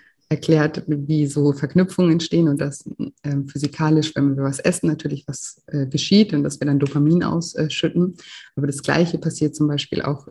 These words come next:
ähm, bei Dankbarkeit. Ja? Wenn du an Dinge denkst, für die du dankbar bist, dann macht dich das ja in dem Moment glücklich, weil du bist ja dankbar <laughs> für diese Dinge in deinem Leben und auch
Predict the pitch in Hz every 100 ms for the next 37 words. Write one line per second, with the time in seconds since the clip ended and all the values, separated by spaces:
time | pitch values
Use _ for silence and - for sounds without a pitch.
0 | - 139 135 139 139 151 185 202 135 131
1 | 135 131 147 151 165 147 135 143 160 175
2 | 143 143 160 151 190 - - 143 139 135
3 | 147 180 180 139 131 160 - 147 143 151
4 | - 143 147 - 139 143 151 156 151 143
5 | 143 - 156 - - - - 139 139 139
6 | 135 - - _ _ - 127 131 147 160
7 | 151 160 - 170 - - 285 285 - -
8 | 185 160 156 151 156 151 143 143 143 165
9 | 165 151 151 143 -